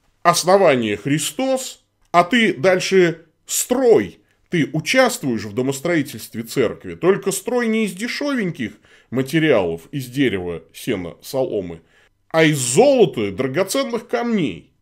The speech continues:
То есть не вноси разделение в церковь, поддерживай проповедь Евангелия, проповедь о кресте, который для погибающих юродство есть. Вкладывай деньги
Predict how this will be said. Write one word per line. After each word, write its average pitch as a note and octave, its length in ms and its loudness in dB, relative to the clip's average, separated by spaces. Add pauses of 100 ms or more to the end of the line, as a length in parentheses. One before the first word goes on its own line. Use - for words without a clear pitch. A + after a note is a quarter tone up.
(240)
То G#2+ 80 -8
есть - 140 -12
не E3+ 120 4
вноси B3+ 400 0
разделение C3+ 800 -2
в - 60 -14
церковь, F2 500 -10
поддерживай D#3+ 1040 0 (460)
проповедь E3+ 580 4
Евангелия, A#2 800 0
проповедь C#3+ 680 -2
о B2 100 -6
кресте, G2+ 640 -10
который F#2 380 -10
для E2+ 180 -16
погибающих F#2 840 -10
юродство F#2+ 600 -10
есть. F2 460 -16 (220)
Вкладывай G#3 680 2
деньги C3+ 680 -2